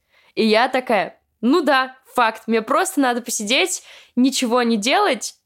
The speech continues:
часик, чтобы потом я за другие два часа че-то какой-то креатив совершила, довольно прикольный, какой-то большой шаг». В общем, у меня это вот так.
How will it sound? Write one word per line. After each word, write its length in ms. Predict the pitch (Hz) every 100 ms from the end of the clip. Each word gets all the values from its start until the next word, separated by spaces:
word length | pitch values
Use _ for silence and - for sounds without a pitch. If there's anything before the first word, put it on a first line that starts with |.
| _ _ -
часик, 580 | 247 190 202 - -
чтобы 260 | - 262 226
потом 320 | 240 233 320
я 180 | 302 240
за 140 | 220
другие 480 | 214 247 214 269 247
два 220 | 208 208
часа 340 | 208 - 247 302
че-то 200 | 233 214
какой-то 840 | 202 233 254 240 208 190 185 180
креатив 400 | 208 196 208 240
совершила, 480 | - 208 - 233 254
довольно 380 | 190 185 233 202
прикольный, 500 | 196 - 220 254 208
какой-то 320 | 175 214 220
большой 320 | 190 180 214
шаг». 300 | 208 139 151 _ - - - _ _
В 60 | 208
общем, 280 | 214 220
у 80 | -
меня 280 | 220 220 277
это 140 | 320
вот 180 | 269 254
так. 220 | 190 180